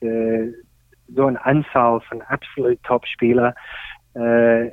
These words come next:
zusammen zu sein, mit dabei, äh, sein zu dürfen für die, für die sechs Tage, weil ich habe auch zwei Kolbe-Runden gespielt. Ähm, die, diese Spiele, ähm, ich, ich spiele Golf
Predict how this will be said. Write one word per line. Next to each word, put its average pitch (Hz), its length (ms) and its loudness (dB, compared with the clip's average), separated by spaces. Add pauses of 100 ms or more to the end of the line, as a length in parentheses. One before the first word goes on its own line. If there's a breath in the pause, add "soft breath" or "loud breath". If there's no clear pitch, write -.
(260)
zusammen 127 420 0
zu 123 100 -4
sein, 117 600 2
mit 143 240 0
dabei, 123 520 2 (500)
äh, 113 520 0
sein 120 260 -2
zu - 140 -10
dürfen 113 460 0
für - 180 -4
die, 110 600 4
für - 100 0
die 127 120 -2
sechs 131 300 2
Tage, 120 340 2
weil 110 140 -2
ich 107 140 -8
habe 120 160 0
auch 113 120 0 (120)
zwei 117 160 2
Kolbe-Runden 120 680 -4
gespielt. 113 500 0 (640 loud breath)
Ähm, 123 560 2 (580)
die, 123 460 4
diese 127 240 2
Spiele, 123 640 4 (100)
ähm, 120 560 -4 (180)
ich, - 300 -8
ich 127 140 -8
spiele 143 320 4
Golf 120 260 4